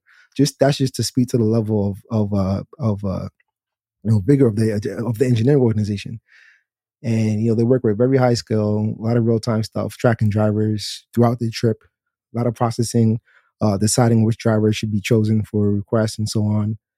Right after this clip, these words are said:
So, like, when I entered the, when I entered that whole process, I was just thinking, "Okay, it's another, it's a, it's a cool company." They use, oh yeah, they, also they use Node.js, which I loved at the time. And, you know, that wa-, that was it. But then when I started to realize, "Okay, wait a minute, this is, like, the big leagues."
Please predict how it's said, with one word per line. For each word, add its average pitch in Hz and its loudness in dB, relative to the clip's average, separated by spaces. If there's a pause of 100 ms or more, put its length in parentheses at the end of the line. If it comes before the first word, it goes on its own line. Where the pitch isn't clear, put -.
(300)
So, 110 0
like, 113 0
when 120 0
I 117 2
entered 160 -4
the, 143 2
when 135 0
I 127 2
entered 165 -2
that 127 4
whole 135 2
process, 131 0 (960)
I 123 4
was 147 6
just 123 2
thinking, 127 4
"Okay, 143 2
it's 135 0
another, 123 0
it's 120 -4
a, 127 0 (200)
it's 135 -2
a 147 -2
cool 180 0
company." 156 2
They 127 2
use, 147 2
oh 160 4
yeah, 131 4
they, 117 -4
also 151 0
they 127 4
use 139 4
Node.js, 120 0
which 117 -6
I 113 -4
loved 110 -6
at 113 -6
the - -20
time. 113 -8 (500)
And, 110 0
you 110 -2
know, 110 0
that 110 0
wa-, 123 2
that 123 0
was 139 0
it. 135 -2
But 113 -4
then 135 2
when 131 2
I 123 0
started 127 -2
to 123 -2
realize, 120 0
"Okay, 139 -2
wait 139 2
a - 2
minute, 107 -2
this 139 -6
is, 117 -8
like, 107 -6 (320)
the 104 -6
big 160 -4
leagues." 107 -4